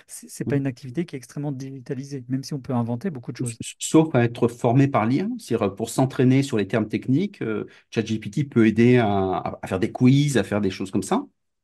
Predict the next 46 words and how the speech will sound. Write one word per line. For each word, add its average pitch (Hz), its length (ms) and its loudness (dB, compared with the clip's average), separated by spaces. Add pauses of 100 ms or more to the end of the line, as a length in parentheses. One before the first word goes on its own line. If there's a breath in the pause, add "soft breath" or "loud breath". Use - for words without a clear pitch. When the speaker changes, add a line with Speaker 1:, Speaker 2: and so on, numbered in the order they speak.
(280)
Speaker 1:
Oui, 196 180 -4 (140)
oui, 185 240 -8
complètement. 127 460 -10 (280)
Speaker 2:
Et - 80 -4
donc, 110 200 0
à - 40 2
Speaker 1:
Oui, - 60 -2
Speaker 2:
partir 101 220 0
de 101 40 2
là, 139 60 2
ça 185 60 -6
peut 113 100 -2
Speaker 1:
complètement. 110 120 2
Speaker 2:
l'intégrer 104 260 0
dans 107 80 2
la 95 60 2
pédagogie. 98 460 -4 (760)
Speaker 1:
Oui, 190 160 0
exactement, 151 420 -2
pour 143 120 -2
l'aspect, 165 440 0
euh, 127 680 -2
création 165 420 -4
des 151 120 0
contenus 160 400 -4
liés 147 140 0
à 143 40 0
la 135 100 -2
pédagogie, 131 500 -4
c'est 123 100 -4
Speaker 2:
Mm. 127 40 -2
Speaker 1:
une 127 80 -4
évidence. 127 380 -10 (400 soft breath)
Et 135 80 -2
c'est 151 120 2
vrai 220 140 4
qu'on 190 160 0
pourrait 147 240 4
imaginer 139 500 0
d'avoir, 147 540 0
euh, 127 160 0 (420 soft breath)
pourquoi 147 300 2
pas, 175 200 2
une 160 140 0
vidéo 143 540 -4
générée 147 640 -4